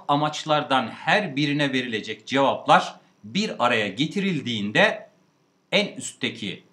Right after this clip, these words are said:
amaç cümlesine topluca bir cevap niteliği taşır. Mesela bir örnek, araştırmanın adı.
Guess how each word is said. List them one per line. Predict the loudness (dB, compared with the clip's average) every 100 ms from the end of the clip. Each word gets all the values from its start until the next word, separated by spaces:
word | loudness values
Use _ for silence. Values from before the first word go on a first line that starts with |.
| _ _ 0
amaç | 0 2 -2 -6
cümlesine | -6 -2 -2 -2 -4 -6 -6
topluca | -6 -6 -6 -8 -2 -2 -2 -10 _ -8
bir | -6 -6 -8 -4
cevap | 0 4 2 2
niteliği | -8 -8 -8 -8
taşır. | -8 -10 -12 -16 -18 _ _ _ -6
Mesela | -2 2 2 0 -8 _ _ _ _ _ _ _ _ _ _ _ _ -6
bir | -2
örnek, | 4 4 4 0 -6 2
araştırmanın | 4 4 2 -4 -2 0 2
adı. | 2 0 -4